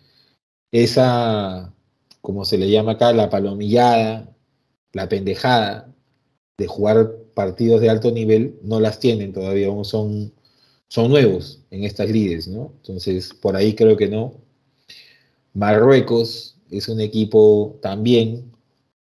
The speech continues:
eh, africano, que nos tiene acostumbrados a hacer buenos partidos. Bueno, está Hakimi, hay buenos jugadores,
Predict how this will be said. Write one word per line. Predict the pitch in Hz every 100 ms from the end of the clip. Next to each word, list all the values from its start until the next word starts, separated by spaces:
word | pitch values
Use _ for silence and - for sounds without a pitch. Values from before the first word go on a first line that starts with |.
| _ _ -
eh, | 101 98 95 95 95 95
africano, | 92 - 101 - 120 104 110 139 _ _ _ _ _ _ _ _ _ _
que | 113
nos | 107 -
tiene | 147
acostumbrados | 156 151 - 117 131 139 151
a | 131
hacer | - 120
buenos | 131 143
partidos. | 139 110 107 131 120 110 98 - - _ _ _ _ _ _
Bueno, | 110 98
está | -
Hakimi, | 107 117 101 127 127 120 120 120 117 120
hay | 110
buenos | 110 131 127
jugadores, | - 107 107 107 131 -